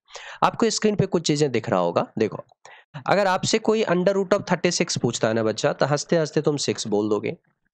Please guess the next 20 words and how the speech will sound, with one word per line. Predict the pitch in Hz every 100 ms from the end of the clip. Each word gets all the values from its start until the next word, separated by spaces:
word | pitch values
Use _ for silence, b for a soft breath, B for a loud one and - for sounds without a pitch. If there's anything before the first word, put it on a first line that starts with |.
| _ - 139 B 170
But | 180
यहीं | 175 170 170 254 -
पे | 135 113 147 - -
अगर | 165 214
मैं | 202 208 208 -
under | 156 165 170 208
root | 196 180 135
of | 113 127 139 -
thirty | 165 - 214 -
six | 220 - -
point | 208 196
six | - - - -
पूछूं, | 92 - 60 - _ B _ _ -
तो |
तुम | 170 220 226
ये | 240
बोलोगे | 180 123 110 120 190 - B B -
कि | 185
सर | - 202
ये | 208